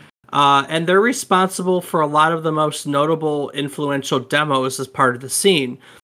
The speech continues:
one of which is perhaps one of the most notable ones that's called Second Reality.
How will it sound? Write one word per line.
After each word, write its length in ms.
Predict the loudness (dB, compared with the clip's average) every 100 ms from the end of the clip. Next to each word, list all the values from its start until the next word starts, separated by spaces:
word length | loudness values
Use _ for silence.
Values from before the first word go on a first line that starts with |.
| _ _ _
one 300 | 0 2 4
of 120 | 2
which 280 | 0 -2 -2
is 120 | -8
perhaps 640 | -6 -4 -2 -2 -2 -4 -2
one 140 | -2
of 80 | 0
the 60 |
most 280 | 0 0 0
notable 440 | 0 0 0 0 2
ones 480 | 0 -2 -4 -8
that's 240 | -6 -6 -6
called 280 | -4 -2 -2
Second 380 | -4 -2 -4
Reality. 680 | -2 2 4 4 2 -2 -8